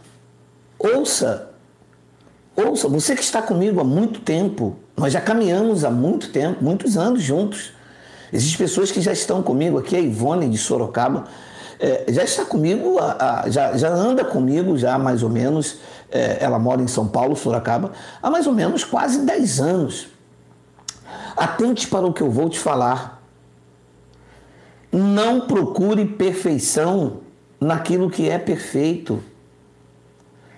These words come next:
Paulo era um homem, é, à frente, nos seus dias, Paulo tinha uma mente muito esclarecida, era um homem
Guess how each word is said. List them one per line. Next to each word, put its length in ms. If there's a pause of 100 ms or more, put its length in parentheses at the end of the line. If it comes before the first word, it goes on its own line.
(360)
Paulo 460
era 160
um 160
homem, 520 (280)
é, 380
à 120
frente, 800 (320)
nos 140
seus 180
dias, 500 (320)
Paulo 300
tinha 240
uma 180
mente 400
muito 340
esclarecida, 1040
era 160
um 160
homem 460